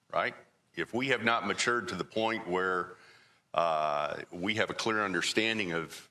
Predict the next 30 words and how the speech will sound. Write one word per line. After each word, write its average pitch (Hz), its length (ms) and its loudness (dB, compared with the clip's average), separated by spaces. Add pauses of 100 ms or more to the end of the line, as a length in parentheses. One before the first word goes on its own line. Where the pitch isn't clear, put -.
of 82 140 -2
those 87 180 0
kind 82 200 0
of 80 60 0
issues 85 360 -2
like 78 180 0
you're 71 80 -6
speaking 87 420 -4
about, 71 380 -2 (600)
uh, 80 600 2 (460)
we 104 160 -2
won't 98 280 -2
recognize, 78 1000 0 (840)
is 80 160 -6
this 95 140 2
something 92 400 0
where 85 120 2
we're 76 120 0
snatching 92 440 0
them 85 100 -2
out 80 120 2
of 80 60 -2
the 71 60 -2
fire, 104 540 2
or 80 320 0
is 76 120 -4
it 76 100 -8
something 80 520 -2
where, 78 300 0 (720)
uh, 71 400 -2